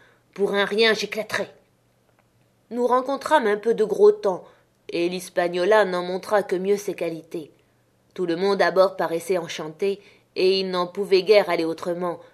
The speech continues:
car jamais équipage ne fut plus gâté, je crois,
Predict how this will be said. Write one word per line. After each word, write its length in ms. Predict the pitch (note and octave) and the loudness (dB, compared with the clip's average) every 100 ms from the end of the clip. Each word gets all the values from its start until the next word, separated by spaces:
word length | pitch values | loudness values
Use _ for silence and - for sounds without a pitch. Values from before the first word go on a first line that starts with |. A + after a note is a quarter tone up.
| _ - | _ -4
car 200 | F3 F3+ | -4 0
jamais 420 | G#3+ G3+ A3+ G3 | 4 6 6 4
équipage 560 | F#3+ G3 G3+ G#3+ G3 | 2 -8 2 2 2
ne 160 | F#3+ F#3 | -2 -6
fut 220 | - A3 | -6 -10
plus 200 | G3+ G3+ | -8 -6
gâté, 540 | F3+ G3 G3 A3+ A#3 G3 | 0 0 0 -2 -2 -2
je 160 | F#3+ | -4
crois, 400 | F3+ - G#3+ A3 | -6 -6 -6 -6